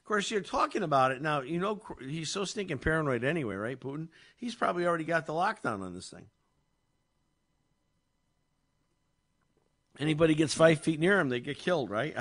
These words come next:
<laughs> Or ten feet near him, you know. Could be. I don't know. Hard to say. Energy suggested that losses incurred by the Chechen forces have influenced the alleged plot. Of course, the Chechens got wiped out when they were trying to, they were trying to assassinate,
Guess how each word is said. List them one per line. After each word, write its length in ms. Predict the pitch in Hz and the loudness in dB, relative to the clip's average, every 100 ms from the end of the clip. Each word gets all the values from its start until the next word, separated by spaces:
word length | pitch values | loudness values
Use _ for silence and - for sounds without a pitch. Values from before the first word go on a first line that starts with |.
| 185 | -2
<laughs> 140 | 165 | -2
Or 140 | 170 143 | -4 -4
ten 300 | - 180 233 | -4 -4 -2
feet 220 | - 120 | -6 -6
near 160 | 120 - | -6 -6
him, 80 | |
you 60 | 123 | -2
know. 160 | 123 127 _ _ _ _ _ _ _ _ - - | -2 -4 _ _ _ _ _ _ _ _ -20 -6
Could 200 | 131 123 | -6 -2
be. 260 | 120 104 | -2 0
I 120 | 104 | 0
don't 100 | 110 | 0
know. 60 | 92 | -2
Hard 200 | 117 98 | -4 -4
to 40 | 98 | -6
say. 340 | - 98 95 - | -6 -6 -6 -2
Energy 460 | 147 160 151 156 | 0 2 0 -2
suggested 640 | 135 147 135 151 143 139 131 | -4 -6 -2 -2 -2 -4 -2
that 280 | 123 123 | 0 0
losses 420 | 127 139 131 135 123 | 0 0 -2 -8 -10
incurred 280 | 117 139 | -6 -4
by 120 | 135 117 | -4 -6
the 60 | |
Chechen 460 | 117 151 135 127 113 | -4 -4 -4 -6 -8
forces 640 | - 131 127 135 131 - - _ _ _ _ _ _ _ _ | -4 -4 -2 -4 -6 -8 -14 _ _ _ _ _ _ _ _
have 340 | - 117 113 123 | -2 0 0 -2
influenced 460 | 135 - 135 127 | -4 -2 -4 -2
the 80 | 127 | -4
alleged 300 | 127 123 - | -2 -4 -6
plot. 440 | - 131 127 120 - | -6 0 0 0 -4
Of 80 | - | -4
course, 180 | 135 | -4
the 60 | 131 | -4
Chechens 500 | - 160 151 135 113 | -4 -4 -2 -4 -2
got 160 | 120 110 | -4 0
wiped 260 | 117 - | -2 -2
out 220 | 139 104 - | -4 -6 -6
when 160 | 104 | -6
they 80 | 98 | -4
were 60 | 101 | -6
trying 260 | - 107 | -4 -4
to, 60 | 98 | -4
they 160 | - 120 | -4 -4
were 60 | |
trying 220 | 110 117 | -2 -4
to 60 | 104 | -4
assassinate, 600 | - 180 196 - 98 98 | -2 0 0 -2 -8 -14